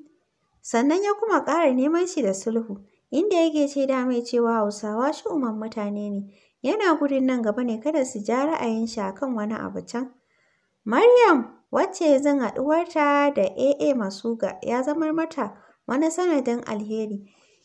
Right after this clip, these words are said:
don kwana biyun nan shi ke zuwa da kanshi ya duba ya gani ko ya karatun da ke tafiya.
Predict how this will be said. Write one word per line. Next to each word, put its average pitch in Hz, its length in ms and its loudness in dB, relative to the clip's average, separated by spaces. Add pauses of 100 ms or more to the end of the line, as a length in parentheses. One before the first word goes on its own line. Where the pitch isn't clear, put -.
(140)
don 330 220 2
kwana 427 460 2
biyun 440 280 4
nan 339 80 4
shi 370 260 -2
ke 349 160 4
zuwa 294 260 2
da 214 120 0
kanshi 285 420 -2
ya 208 100 -2
duba 262 500 -2
ya 185 60 -2
gani 269 340 0
ko 294 140 0
ya 294 200 2
karatun 196 460 -6
da 233 120 -2
ke 202 220 -10
tafiya. 190 460 -8